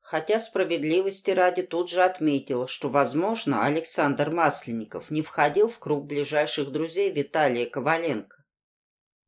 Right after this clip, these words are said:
«И где мастерская находится, тоже не знаете?» спросила я, догадываясь, каким, скорее всего, будет ответ. «Понятия не имею»,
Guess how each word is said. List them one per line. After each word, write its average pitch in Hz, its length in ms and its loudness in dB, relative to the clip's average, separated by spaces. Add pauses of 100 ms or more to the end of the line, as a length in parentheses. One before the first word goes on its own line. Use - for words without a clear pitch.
(300)
«И 151 100 -6
где 160 240 4
мастерская 175 760 0
находится, 175 760 -4
тоже 208 380 0
не 170 100 -4
знаете?» 123 600 -4 (160)
спросила 143 680 -2
я, 131 280 2
догадываясь, 151 760 0
каким, 143 400 -4
скорее 165 440 -4
всего, 151 360 -4
будет 139 380 -4
ответ. 127 560 -6 (1040)
«Понятия 160 540 0
не 175 240 -6
имею», 165 460 -10